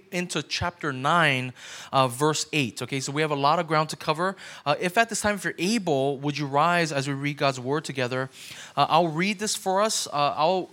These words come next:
end the reading with, "This is the word of the Lord." If you could respond with, "Thanks be to God," uh, and then I'll pray for us, and then I'll seat you after the reading of God's word.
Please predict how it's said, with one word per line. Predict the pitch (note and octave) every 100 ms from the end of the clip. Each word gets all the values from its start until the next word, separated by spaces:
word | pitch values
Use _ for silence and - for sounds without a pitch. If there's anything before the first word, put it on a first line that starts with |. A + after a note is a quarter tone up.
| -
end | F#3+ B3+
the | A3
reading | E3+ E3+ E3
with, | D3 C#3
"This | D#3+
is | F3
the | D#3
word | C#3 D#3
of | C#3+
the |
Lord." | C3 C#3+ C#3
If | B2+
you |
could | C#3+ C#3
respond | - - D3
with, | C#3
"Thanks | - C#3
be | - C3+
to |
God," | A#2 B2 A#2 A#2 - - - -
uh, | A#2+
and | B2+
then | B2+
I'll | A#2+
pray | A#2 - D3+ D3
for | -
us, | B2 A#2+
and | B2+
then | A#2
I'll |
seat | A#2 - C#3 C3
you | C3 B2+
after | B2+ B2
the | B2+ A#2
reading | A#2+ A#2+ A2+ A2
of | A2+ -
God's | A2 G#2+ G#2+
word. | G#2 G2+